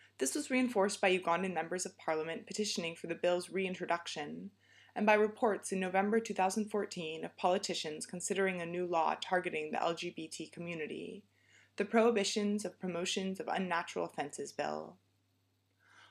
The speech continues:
While specific incidents of arrest or violence played a large role in driving individuals' migration, in the general climate of fear created by the bill,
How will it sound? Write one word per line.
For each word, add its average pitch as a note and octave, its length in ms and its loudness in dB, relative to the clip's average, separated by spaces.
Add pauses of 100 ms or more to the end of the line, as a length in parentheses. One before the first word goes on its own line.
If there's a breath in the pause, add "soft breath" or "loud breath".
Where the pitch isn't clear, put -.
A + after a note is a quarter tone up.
While C4 120 4
specific D#4+ 520 0
incidents A3 440 2
of F#3+ 80 -4
arrest E3+ 400 2
or G3+ 60 0
violence E3 480 0
played F#3+ 260 -2
a F3+ 60 2
large F3+ 320 2
role F3 240 2
in E3 100 -4
driving E3+ 420 2
individuals' D#3+ 500 -4
migration, D#3 760 -4 (540)
in A3+ 80 4
the A3+ 80 8
general A#3 320 4
climate G#3 380 2
of G#3+ 80 -4
fear E3 340 0
created F#3 340 0
by F3+ 120 0
the E3+ 100 -6
bill, E3 540 -2